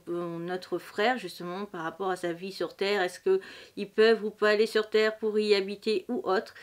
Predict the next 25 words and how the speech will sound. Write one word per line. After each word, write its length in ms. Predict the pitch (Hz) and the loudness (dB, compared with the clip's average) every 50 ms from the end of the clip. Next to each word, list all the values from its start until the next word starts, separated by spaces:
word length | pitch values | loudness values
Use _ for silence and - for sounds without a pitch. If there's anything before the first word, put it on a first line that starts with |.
| - - - - - - - _ _ | -20 -20 -18 -18 -18 -20 -20 _ _
Et, 280 | - 226 226 233 233 - | 4 6 6 6 6 4
euh, 640 | 214 208 196 196 190 185 180 180 175 175 170 170 170 | 4 4 6 6 6 6 6 4 4 2 2 0 -2
je 120 | 170 - 196 | -2 -4 -6
trouve 260 | 196 - - 285 269 | -6 -6 -6 -6 -2
que 80 | - 240 | 0 2
le 80 | 214 | 2
manga 260 | 208 214 214 214 240 | 4 2 2 2 2
était 220 | 247 254 254 - 196 | 0 0 0 0 -2
plutôt 240 | 190 208 208 220 247 | -2 -2 -2 -2 -2
sympa 340 | 240 247 214 208 - 240 | 0 -2 -2 2 4 4
dans 100 | 233 220 | 4 2
son 220 | 202 - - 202 196 | 0 -2 -4 -4 -4
ensemble. 420 | 190 190 190 - 226 226 240 240 | -4 -4 -2 0 0 2 2 2
Malheureusement 560 | 226 208 208 214 226 214 214 208 202 220 247 | 2 4 4 4 4 4 4 4 4 4 2
en 60 | 240 226 | 2 2
fait 160 | - 226 220 | 2 0 0
j'ai 160 | 214 208 190 | 2 2 0
très 160 | - - 233 | 0 2 0
très 180 | 220 - 233 214 | 0 2 0 0
vite 200 | 190 180 170 160 | 0 0 0 4
décroché 420 | 202 214 214 214 185 180 - 233 | 4 4 4 2 0 0 0 -2
dû 220 | 226 202 220 233 226 | -2 -2 0 2 2
au 80 | 190 | 2
fait 260 | 185 - 226 233 233 | 4 2 0 0 0
que 240 | - - 247 240 240 | 0 0 2 2 0